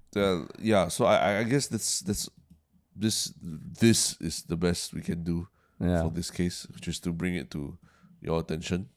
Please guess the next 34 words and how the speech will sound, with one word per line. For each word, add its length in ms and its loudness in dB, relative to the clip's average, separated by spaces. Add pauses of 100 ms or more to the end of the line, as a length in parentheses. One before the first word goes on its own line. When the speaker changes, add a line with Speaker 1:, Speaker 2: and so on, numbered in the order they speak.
Speaker 1:
your, 160 -2
Speaker 2:
Mm. 240 4
Speaker 1:
you 60 -2
know, 240 -6
our 300 -6
adoring 540 -2 (380)
listeners. 500 -6 (360)
Bring 140 0
your 240 4
to, 200 2 (160)
to 100 -2
your 220 4
attention 380 -2
and, 160 0
and 200 -2
also, 300 0
yeah 120 2
lah, 180 0 (600)
just 180 0
make 140 4
you 100 6
all 100 6
more 180 2
conscientious 680 0
about 300 0
the, 480 0 (800)
the 100 -4
stuff 240 0
going 240 0
on 160 4
around 320 2
us 200 -4
also 180 -8
lah. 220 -6